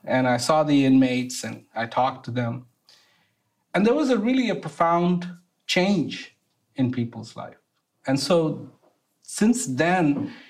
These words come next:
it has just been spreading. But now it's not just limited to prisons. It's veterans are going through it, hospice are going through it, hospitals are going through it, police are going through it, army. I mean,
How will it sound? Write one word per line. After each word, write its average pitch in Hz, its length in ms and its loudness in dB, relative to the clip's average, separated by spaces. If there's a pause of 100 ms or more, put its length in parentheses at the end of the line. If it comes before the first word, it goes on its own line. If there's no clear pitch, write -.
(120)
it 147 100 0
has 156 220 0
just - 320 -6
been 139 160 2
spreading. 120 640 -2
But 147 220 0
now 180 260 2
it's - 200 -4
not 170 460 2
just 156 260 -2
limited 147 680 0
to 131 480 -4 (240)
prisons. 156 580 -2 (500)
It's 127 360 -8
veterans 170 580 2
are 160 100 4
going 160 360 2
through 156 340 2
it, 143 220 0
hospice 170 720 -2
are 156 80 0
going 151 340 0
through 151 300 -2
it, 143 220 -4
hospitals 175 920 -2
are 156 60 -2
going 156 400 0
through 151 320 -2
it, 139 300 -4 (340)
police 208 480 4
are 185 100 4
going 156 380 2
through 151 300 0
it, 143 260 -4 (240)
army. 180 640 2
I 175 80 2
mean, 208 420 -2